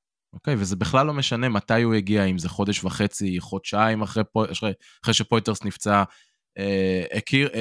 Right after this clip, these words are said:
אה, ידוע על הפציעה של פויטרס בתחילת העונה, או חיכו, לא,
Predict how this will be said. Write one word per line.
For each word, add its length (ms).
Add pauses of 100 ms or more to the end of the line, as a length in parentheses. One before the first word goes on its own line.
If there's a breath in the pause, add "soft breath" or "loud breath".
אה, 80
ידוע 360
על 60
הפציעה 260
של 120
פויטרס 320
בתחילת 500
העונה, 460
או 140
חיכו, 340
לא, 140